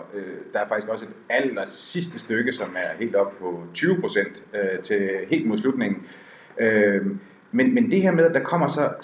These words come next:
hissig en, en, en stigning, øh, som en af de første sådan alvorlige prøvelser, det er jo noget, som, som Froome, han har tidligere, øh,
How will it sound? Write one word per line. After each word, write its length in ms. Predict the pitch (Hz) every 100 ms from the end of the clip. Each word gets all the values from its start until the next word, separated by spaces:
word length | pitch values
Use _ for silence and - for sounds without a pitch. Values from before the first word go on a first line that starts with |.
| - - 226
hissig 360 | 233 - - - -
en, 180 | 120 113 117
en, 120 | 113 -
en 120 | 117
stigning, 580 | - 131 143 143 123 - 120
øh, 220 | 117 107
som 220 | - 127
en 100 | 160
af 60 | 127
de 80 | 117
første 320 | 135 139 -
sådan 360 | 143 135 104 98 113
alvorlige 760 | 110 135 165 147 101 95 95 -
prøvelser, 600 | 120 113 135 - 95 - - - -
det 60 |
er 40 | 165
jo 20 |
noget, 140 | 170
som, 220 | 170 123 120 95
som 200 | 107 101
Froome, 380 | - 190 226 -
han 160 | 151
har 360 | 147 127 117 113
tidligere, 480 | - 156 156 120 98 95
øh, 240 | 95 87